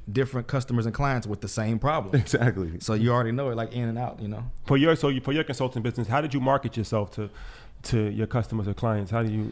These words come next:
Speaker 3: how do you
Speaker 1: Man, the most powerful tool I use is LinkedIn.
Speaker 2: Okay.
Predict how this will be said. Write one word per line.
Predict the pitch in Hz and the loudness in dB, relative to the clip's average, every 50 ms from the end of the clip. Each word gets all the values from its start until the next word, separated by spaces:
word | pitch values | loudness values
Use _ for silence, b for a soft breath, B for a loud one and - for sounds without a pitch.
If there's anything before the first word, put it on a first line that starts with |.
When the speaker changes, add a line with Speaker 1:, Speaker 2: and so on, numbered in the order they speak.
| - - | -6 -4
Speaker 3:
how | 107 | -2
do | 110 | 2
you | 110 | 4
Speaker 1:
Man, | 135 135 123 113 107 104 - - | 4 6 6 4 2 0 0 0
the | 123 | 2
most | 113 113 117 113 - | 4 4 4 4 2
powerful | - 143 135 135 127 - 123 | 4 4 6 4 4 2 -2
tool | - - 135 123 117 | 0 2 4 4 4
I | 117 117 | 4 4
use | 110 110 113 110 104 | 4 4 4 2 2
is | 95 90 | 0 -2
LinkedIn. | 98 104 113 117 110 - - 110 107 98 92 90 95 107 - - - 104 - | 0 0 2 2 0 0 0 0 0 0 0 -2 -6 -10 -12 -14 -14 -8 -2
Speaker 2:
Okay. | 101 98 - - 98 90 92 | -2 -2 0 0 0 0 -2